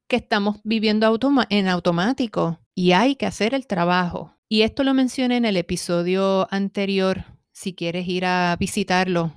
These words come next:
de por qué las personas explotan y salen como psiquitraque cuando tú le hablas, tú le dices,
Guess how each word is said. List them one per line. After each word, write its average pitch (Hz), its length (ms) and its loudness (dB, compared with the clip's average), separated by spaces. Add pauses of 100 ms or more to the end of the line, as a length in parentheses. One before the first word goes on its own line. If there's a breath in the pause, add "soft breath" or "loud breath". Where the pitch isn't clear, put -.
(120)
de 185 160 2
por 185 180 2
qué 180 120 0
las 175 140 2
personas 220 960 0 (380)
explotan 190 720 2
y 175 80 0
salen 214 840 0
como 202 240 2
psiquitraque 202 760 0
cuando 180 360 -2
tú 185 400 0
le 202 240 2
hablas, 202 360 2
tú 190 120 -4
le 196 160 -2
dices, 214 340 -2